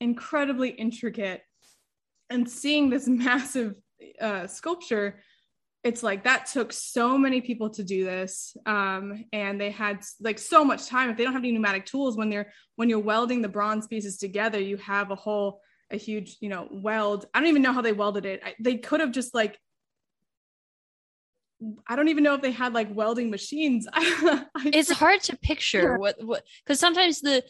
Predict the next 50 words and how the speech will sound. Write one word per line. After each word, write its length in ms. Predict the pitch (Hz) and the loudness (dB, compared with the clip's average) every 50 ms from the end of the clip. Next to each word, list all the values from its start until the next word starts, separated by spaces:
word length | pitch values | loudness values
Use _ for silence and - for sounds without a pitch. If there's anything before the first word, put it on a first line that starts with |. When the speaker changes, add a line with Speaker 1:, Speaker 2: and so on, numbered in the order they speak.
| _ _ _ - | _ _ _ -4
Speaker 2:
the 440 | 202 220 220 214 208 202 190 160 - | 0 4 4 6 6 6 4 4 2
result 640 | - 202 196 190 180 202 240 269 294 277 226 - - | 0 0 0 0 2 4 4 4 4 2 0 -2 -2
is 280 | - 202 196 185 180 175 | -2 -2 -2 -2 -2 -2
there, 340 | 190 180 180 180 185 190 180 | 0 0 2 2 0 -2 -2
but 180 | - 208 190 | -4 -8 -8
the 100 | - 180 | -8 -8
tools 460 | - - - - 262 269 269 254 226 - | -10 -6 -4 0 2 2 2 2 0 0
don't 220 | 196 180 160 - | -2 -2 -2 -2
survive. 420 | - 190 175 175 165 151 151 156 | -4 -4 -2 0 0 0 0 0
So 120 | - - 202 | 0 0 0
you 140 | 208 220 226 | 0 2 0
don't 100 | 233 233 | 0 0
even 240 | 226 208 220 208 202 | 0 0 -2 -2 0
know 240 | 208 214 233 233 233 | 0 2 2 2 2
how 200 | 226 202 196 202 | 2 0 0 0
it 80 | 185 | 0
was 140 | 165 190 - | -2 -6 -6
put 140 | - 294 269 | -2 0 2
Speaker 1:
Yeah. 60 | 240 | 2
Speaker 2:
together. 540 | 202 180 196 202 185 - 156 160 190 220 - _ _ _ - | 2 2 0 0 0 0 0 -2 -2 -4 -6 _ _ _ -10
Speaker 1:
Yeah. 420 | 254 247 226 196 170 - - 202 202 _ _ _ | -6 -4 -4 -4 -4 -6 -10 -14 -20 _ _ _
Um, 400 | 220 214 202 202 196 196 196 202 | -6 -4 -4 -4 -4 -6 -6 -8
but 180 | 202 226 - 214 | -8 -8 -6 -2
we, 220 | 214 240 240 - - | -2 -2 -2 -2 -4
I'm 360 | - 208 196 196 - - - - _ - 202 - - | -6 -6 -6 -6 -10 -14 -16 -16 _ -18 -18 -18 -10
pretty 220 | - 285 285 254 | -6 -4 -2 -2
sure 220 | 240 - - 220 208 | -2 -2 -4 -4 -2
they 140 | 196 196 | -2 -2
did 120 | 190 202 196 | -2 -2 -4
not 280 | 202 196 196 196 - | -4 -4 -4 -6 -6
have 180 | 190 208 190 190 | -6 -6 -6 -6
pneumatic 480 | 196 196 190 190 190 190 190 190 190 - | -4 -4 -6 -6 -6 -6 -6 -8 -8 -10
tools 360 | - - 202 202 202 196 190 | -10 -8 -6 -6 -6 -6 -8
with, 120 | 196 190 - | -8 -8 -8
like, 200 | 190 196 - - | -8 -8 -6 -8
electric 440 | 196 185 185 185 - - - - | -8 -6 -8 -10 -10 -12 -16 -12
power 260 | - - 185 170 180 185 | -10 -8 -6 -6 -6 -6
sources 580 | 180 - 196 196 196 - - 196 190 190 185 | -8 -8 -10 -10 -10 -10 -8 -8 -8 -8 -8
and 140 | 190 185 180 | -10 -12 -12
stuff 220 | - - 190 190 190 | -10 -10 -10 -8 -8
like 180 | 180 175 175 | -10 -10 -10
that, 280 | 175 185 185 185 175 - | -8 -8 -6 -6 -6 -6
and 100 | 190 190 | -8 -8
drills 400 | - 185 196 196 196 196 196 190 | -8 -6 -4 -4 -2 -4 -4 -6
and, 160 | 190 190 196 | -8 -6 -2
you 60 | 220 | 0
know, 240 | 240 220 202 202 208 - | 2 2 2 0 0 -2
<laughs> 360 | 277 240 - - - 254 - | -4 -4 -4 -6 -6 -6 -2
all 140 | - 226 226 | 0 2 2
that, 220 | 226 214 214 - | 2 0 -2 -4